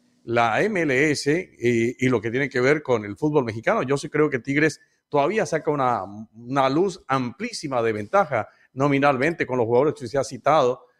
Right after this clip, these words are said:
Tiene para, para sacar una muy buena diferencia en el marcador, pero no fue así.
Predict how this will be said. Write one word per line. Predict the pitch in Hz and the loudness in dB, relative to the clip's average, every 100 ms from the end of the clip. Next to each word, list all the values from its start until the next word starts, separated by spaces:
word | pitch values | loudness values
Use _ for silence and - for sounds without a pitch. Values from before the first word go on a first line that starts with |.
| _ _ | _ _
Tiene | - 170 233 | -2 0 0
para, | 160 135 117 113 | 0 2 2 0
para | 127 110 | -4 -6
sacar | 117 107 147 170 190 - _ _ - | -8 -2 0 0 -2 -12 _ _ -2
una | 165 180 | 0 2
muy | 135 143 226 | 0 2 2
buena | 156 170 175 | 2 0 0
diferencia | 131 135 151 165 | 0 -2 0 0
en | |
el | 139 | 0
marcador, | 120 120 139 208 | -2 0 2 2
pero | 170 147 | 0 -2
no | 180 | -2
fue | 170 175 | 0 0
así. | 233 | 0